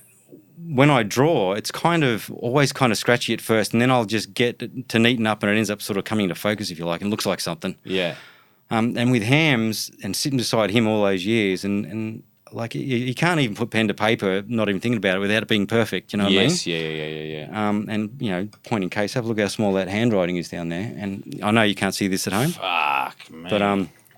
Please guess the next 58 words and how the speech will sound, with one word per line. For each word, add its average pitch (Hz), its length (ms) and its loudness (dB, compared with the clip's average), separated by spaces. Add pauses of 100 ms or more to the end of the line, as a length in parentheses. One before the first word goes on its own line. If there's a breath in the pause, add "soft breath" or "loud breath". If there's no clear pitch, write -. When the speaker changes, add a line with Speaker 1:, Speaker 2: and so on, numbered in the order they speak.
Speaker 2:
And 104 140 -4
there's 101 140 -4
the 85 80 -16
blue 90 240 -6
piece. 87 340 -8
Is - 100 -18
Speaker 1:
yeah, 135 160 4
Speaker 2:
that - 40 6
the 120 60 4
Speaker 1:
and 120 80 2
Speaker 2:
blue? 131 200 -4 (300)
Speaker 1:
Peter 175 240 0
Speaker 2:
Oh, 156 40 -2
Speaker 1:
Freckman, 131 460 2
Speaker 2:
no, 101 60 2
that's 139 120 0
not - 80 -12
the 71 60 -16
blue 78 180 -18
piece. - 200 -20 (120)
Speaker 1:
um, 107 200 0
and 95 100 0
his 117 160 0
artwork 107 340 4
and 110 80 2
all 104 100 4
those 98 120 0
hype 104 220 2
mags 92 360 0
and 98 80 -2
that, 101 120 -4
you 107 80 -6
can 113 120 -2
kinda 131 180 4
see 120 160 0
the 98 80 0
same 104 240 -2
Speaker 2:
Oh, 120 40 -4
Speaker 1:
thing. 107 160 0
Speaker 2:
shit. 95 60 2
Speaker 1:
Like, 92 140 0
he's 95 100 -6
just - 180 -6
got 110 100 -6
this 95 160 -8
perspective 98 760 -2
and 87 300 -4 (180 loud breath)
Speaker 2:
When 131 180 -4
Speaker 1:
con-, 226 80 6
Speaker 2:
the 208 80 4
fuck - 200 -2
is - 60 0
this 117 160 4
Speaker 1:
control. 120 300 4
Speaker 2:
from? 139 100 -10 (640 soft breath)
Speaker 1:
So, 101 260 2
um, 101 400 2 (500)
Speaker 2:
Twenty-first. 123 840 0